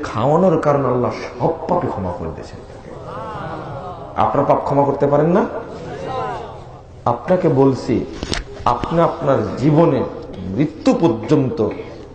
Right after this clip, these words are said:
যে কাজটা আপনি বেশি বেশি করার চেষ্টা করবেন, সেটা হলো যখন যতটুকু সুযোগ পাবেন, তখন ততটুকু দান করার চেষ্টা করবেন। তবে মিন কাসবিন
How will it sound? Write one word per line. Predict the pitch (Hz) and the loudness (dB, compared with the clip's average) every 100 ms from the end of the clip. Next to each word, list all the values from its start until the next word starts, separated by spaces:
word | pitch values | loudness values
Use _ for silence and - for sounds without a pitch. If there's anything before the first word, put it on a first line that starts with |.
| 90 | -2
যে | 143 143 | 0 4
কাজটা | 220 - - 147 | 2 0 0 0
আপনি | - 123 98 | 2 0 2
বেশি | 135 - 202 | 2 4 4
বেশি | 208 175 - | 4 4 6
করার | 147 - 139 | 4 4 0
চেষ্টা | - 120 113 | 0 0 2
করবেন, | 110 101 101 85 - - - | 2 2 0 -2 -8 -14 -10
সেটা | - 123 123 | -2 2 4
হলো | 120 107 - - - 92 95 | 2 2 -2 -6 -8 -4 2
যখন | 123 - - 180 180 139 - | 2 2 4 4 4 0 2
যতটুকু | 123 - 214 220 - 147 - | 4 4 4 2 2 2 2
সুযোগ | 147 143 139 - | 2 2 0 2
পাবেন, | 131 123 120 - - - - - - | 2 4 2 -2 -8 -12 -14 0 2
তখন | 127 - 147 123 - | 2 2 0 0 0
ততটুকু | - - - 143 - 107 - | 0 0 0 0 2 0 2
দান | 104 113 117 | 2 2 2
করার | 110 98 - | 2 2 0
চেষ্টা | 92 - 67 | -6 -6 -8
করবেন। | - - - - - - - - 165 - - - 233 - - - - - | -8 -8 -10 -12 -16 -18 -18 -16 -16 -16 -18 -16 -16 -16 -18 -18 -16 4
তবে | 143 160 196 269 285 - - - - - - - | 8 10 10 8 6 0 -8 -10 -12 -14 -6 4
মিন | 185 190 165 | 6 6 6
কাসবিন | 170 - 135 143 | 4 4 4 6